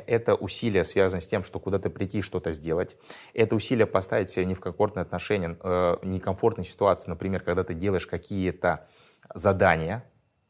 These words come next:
домашние задания, подготовительные задания к обучению. То есть это все то, что требует от вас дополнительных усилий.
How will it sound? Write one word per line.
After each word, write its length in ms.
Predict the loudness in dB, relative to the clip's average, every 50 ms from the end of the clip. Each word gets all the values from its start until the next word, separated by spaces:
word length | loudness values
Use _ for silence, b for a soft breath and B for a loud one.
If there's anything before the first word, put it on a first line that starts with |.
| _ _ _ _ _ _ _ -4
домашние 500 | 0 2 4 6 6 4 4 2 -4 0
задания, 420 | 0 2 2 2 2 2 0 -2
подготовительные 720 | -4 -4 -2 0 2 4 4 4 4 2 -2 -2 -4 -4 -4
задания 460 | -2 -2 -2 -2 -2 -2 -2 -4 -6
к 400 | -6 -6 -4 -2 0 0 0 -2 B B B B B B
обучению. 460 | -6 -6 -6 -4 -2 -2 -2 -2 -4 B B B B
То 60 | B -6
есть 100 | -2 -2
это 160 | 2 2 2
все 220 | 0 2 0 0
то, 200 | 0 2 0 0
что 280 | 0 0 -2 0 0 0
требует 460 | 0 0 0 2 2 2 0 -2 -2
от 160 | -2 -2 0
вас 120 | -2 -2 -2
дополнительных 400 | -2 -4 -4 -4 -6 -6 -6 -6
усилий. 320 | -6 -4 -4 -4 -4 -4